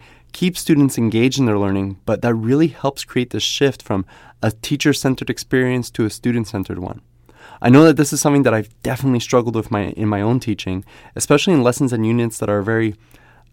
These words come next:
content heavy, in which I feel like I really need to be guiding my students through the learning step by step to ensure that it's all being properly introduced. In those situations, I found that the jigsaw method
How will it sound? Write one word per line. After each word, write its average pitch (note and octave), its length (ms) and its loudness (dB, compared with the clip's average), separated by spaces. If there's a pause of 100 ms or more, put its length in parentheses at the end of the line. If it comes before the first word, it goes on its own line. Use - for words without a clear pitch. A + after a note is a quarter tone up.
(160)
content C3 460 0
heavy, G2 440 -4
in G#2+ 160 -2
which A2+ 160 -2
I A#2+ 80 2
feel C#3 280 0
like A#2+ 200 0 (280)
I A#2 80 -2
really C3 280 6
need B2+ 180 4
to - 60 -14
be A#2 120 -2
guiding A2+ 360 2
my A#2+ 100 0
students A2+ 480 -2
through A#2+ 280 -2
the A2+ 100 0
learning G#2+ 420 0
step A#2 220 -4
by A2+ 120 -4
step - 340 -6 (320)
to - 100 -4
ensure A#2+ 320 2
that A2 200 2
it's G#2 160 -2
all A#2 240 0
being A2+ 240 0
properly G#2 480 -4
introduced. G2 580 -8 (540)
In D#3 180 2
those G#3 180 2
situations, A2+ 600 -2
I G#2+ 120 -6
found B2+ 300 0
that C#3+ 120 0
the A#2+ 100 -4
jigsaw B2 380 -2
method C#3+ 420 -2